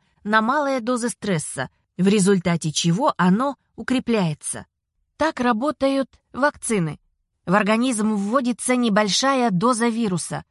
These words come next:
что побуждает иммунную систему вырабатывать антитела для борьбы с ним. Этот защитный механизм позволяет стать неуязвимым для некоторых болезней.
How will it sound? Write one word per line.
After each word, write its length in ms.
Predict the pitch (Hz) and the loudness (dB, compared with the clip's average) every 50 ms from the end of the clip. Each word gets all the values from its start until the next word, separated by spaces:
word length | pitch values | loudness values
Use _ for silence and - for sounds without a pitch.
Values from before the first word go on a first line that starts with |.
| _ _ _ | _ _ _
что 200 | - - - 202 | -6 -4 -2 0
побуждает 600 | 185 214 185 196 185 180 196 240 254 240 226 185 220 | 2 2 2 2 2 2 2 2 2 2 0 0 -2
иммунную 520 | 208 214 226 226 226 214 214 214 214 202 | -2 0 0 0 0 0 0 0 -2 -2
систему 680 | - - 226 185 - - 302 311 302 247 185 165 175 - _ _ _ - | -2 -4 -6 -6 -6 -6 -4 -2 0 0 0 -2 -4 -6 _ _ _ -2
вырабатывать 720 | 180 208 214 220 196 233 269 285 - 254 233 247 233 - - | 0 2 2 2 2 2 0 0 0 -2 -2 -2 -4 -2 -2
антитела 640 | 233 247 247 - 247 247 - - 285 269 247 202 170 | -2 -2 -2 -2 -4 -6 -4 -4 -2 0 0 0 2
для 160 | 160 180 190 | 2 0 2
борьбы 340 | 180 214 220 208 196 196 165 | 2 0 0 0 -2 -2 -2
с 120 | - - | 0 0
ним. 300 | 180 175 165 147 139 131 - _ _ _ _ _ _ _ _ _ _ - | 0 0 0 -2 -4 -10 -14 _ _ _ _ _ _ _ _ _ _ -2
Этот 340 | 196 196 180 196 185 165 | 0 0 2 0 0 0
защитный 600 | 156 180 190 180 - - 196 185 - - 180 175 | 0 0 0 0 0 -2 -2 -2 0 2 2 4
механизм 760 | 170 170 175 - - 175 180 214 247 262 226 196 175 160 147 - _ _ _ _ _ | 4 4 2 2 0 0 0 0 -2 -4 -2 -2 -2 -2 -4 -6 _ _ _ _ _
позволяет 600 | - 202 196 196 220 233 262 302 302 277 247 - | -2 0 2 2 2 2 0 -2 -2 -2 -4 -6
стать 420 | - - - 269 269 254 - - - _ _ _ - | -8 -4 -2 -2 -2 -2 -4 -10 -14 _ _ _ -4
неуязвимым 960 | 226 233 254 262 262 254 247 247 220 214 226 254 285 277 226 170 135 117 - _ _ _ | -2 0 0 2 2 0 0 0 -2 -2 -4 -4 -2 -2 -2 -2 -2 -4 -8 _ _ _
для 220 | - 202 226 262 | -8 -4 -2 -2
некоторых 520 | 262 240 190 170 190 175 - 170 180 156 156 | 0 0 0 -2 -2 -2 0 0 0 0 2
болезней. 560 | 196 208 214 202 160 139 - 139 110 - | 0 0 0 -2 -4 -6 -8 -12 -14 -16